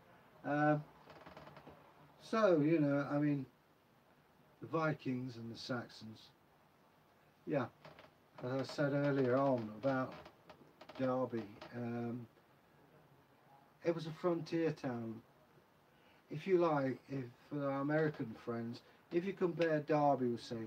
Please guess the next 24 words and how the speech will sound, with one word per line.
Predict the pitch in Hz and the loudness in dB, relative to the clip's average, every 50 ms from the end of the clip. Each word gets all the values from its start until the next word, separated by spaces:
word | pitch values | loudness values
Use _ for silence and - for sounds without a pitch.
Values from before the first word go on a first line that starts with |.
| 104 - - | -10 -10 -8
Kansas | - 139 139 139 135 123 113 101 - - | -6 -4 -4 -4 -6 -8 -10 -14 -12 -12
or | 117 104 110 | -12 -8 -4
Wichita, | 135 139 - - - 113 - - 104 82 - - - - - - - - - - - | -4 -4 -4 -6 -10 -12 -12 -14 -14 -14 -16 -20 -20 -20 -20 -20 -20 -20 -18 -4 0
these | 135 147 151 147 - 143 | 4 4 4 4 2 -2
are | 143 131 - - - - - | -4 -6 -8 -12 -18 -12 -4
places | - 151 143 131 - - 127 123 117 - - - - - - - | -2 0 0 0 -2 -4 -8 -10 -10 -12 -16 -18 -20 -20 -14 -8
that | - 143 | -6 -6
were | 135 131 135 | -4 -4 -4
border | 120 - 143 147 147 143 139 135 123 - - | -4 -2 0 2 2 2 2 0 -4 -4 -4
towns. | 135 127 127 123 120 120 117 110 123 | -2 0 0 0 0 -2 -4 -4 -6
It's | 127 117 - - | -8 -10 -10 -6
where | 127 131 131 127 123 123 - - - _ - - - - - - | -4 -2 0 0 0 -2 -4 -10 -18 _ -20 -20 -20 -18 -8 -2
young | 139 147 139 143 | 0 0 0 0
men | 143 139 135 135 135 | 0 0 0 0 0
went | 135 135 135 123 - - | 0 0 -2 -2 -4 -6
to | 127 | -6
make | 123 127 127 123 117 - | -4 -2 -4 -4 -4 -4
a | 127 | -4
living. | 123 131 147 151 147 127 127 127 120 120 | -2 0 2 2 2 0 0 -2 -2 -4
It's | 113 104 - | -6 -6 -4
where | 120 123 120 | -4 -4 -2
spies | 113 - - - 123 123 127 131 139 143 127 - | -4 -8 -10 -10 -10 -8 -6 -6 -6 -6 -6 -6
were. | 117 117 117 117 117 120 - - - - - _ - | -4 -4 -2 -2 -4 -6 -10 -18 -20 -20 -20 _ -20
It's, | - - | -20 -20